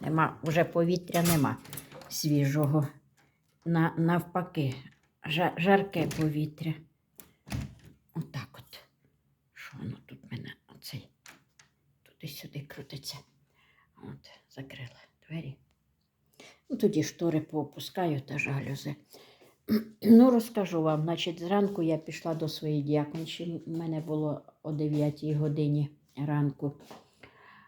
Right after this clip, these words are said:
От, діяконша моя. О, упало одне. Отаке упало одне. Діяконша моя на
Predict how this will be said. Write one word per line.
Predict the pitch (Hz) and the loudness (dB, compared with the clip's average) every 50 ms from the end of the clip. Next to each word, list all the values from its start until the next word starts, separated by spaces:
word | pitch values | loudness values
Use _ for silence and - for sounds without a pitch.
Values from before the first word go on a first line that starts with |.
| _ _ _ | _ _ _
От, | 160 156 156 151 151 151 156 156 - _ | -4 -2 0 2 2 0 0 -2 -6 _
діяконша | - 165 165 160 - 147 147 143 - - - | -2 -2 -2 0 0 -2 -2 -2 0 0 2
моя. | 151 151 143 120 - - _ _ _ - - - - - - - _ _ _ _ _ | 2 2 2 -2 -4 -12 _ _ _ 2 2 2 2 -4 -10 -18 _ _ _ _ _
О, | 175 165 139 - - - - - _ - - _ _ | -4 -4 -4 -4 -10 -20 -20 -20 _ -20 -20 _ _
упало | - - - - - - - - | -16 -16 -14 -14 -14 -12 -4 -2
одне. | 539 - - - - - 104 - - _ _ _ _ _ _ _ _ _ _ | -2 -2 -2 -4 -2 -4 -4 -4 -6 _ _ _ _ _ _ _ _ _ _
Отаке | - - - - - - - 123 117 - - _ | -20 -20 -18 -18 -18 -16 -16 -18 -18 -18 -20 _
упало | - - - - _ _ _ | -20 -20 -20 -20 _ _ _
одне. | - _ _ _ _ _ _ _ _ - - - _ _ _ _ _ - | -20 _ _ _ _ _ _ _ _ -20 -20 -20 _ _ _ _ _ 0
Діяконша | 202 190 190 - 185 175 165 - - 180 170 | 0 0 0 0 0 -2 0 0 -2 -2 0
моя | 170 170 175 170 165 170 165 165 160 156 - - - | 0 0 0 0 0 0 0 0 -2 -2 -4 -6 -8
на | 160 165 156 156 156 156 151 151 147 123 - | -6 -6 -4 -2 -2 -2 -2 -2 -4 -6 -8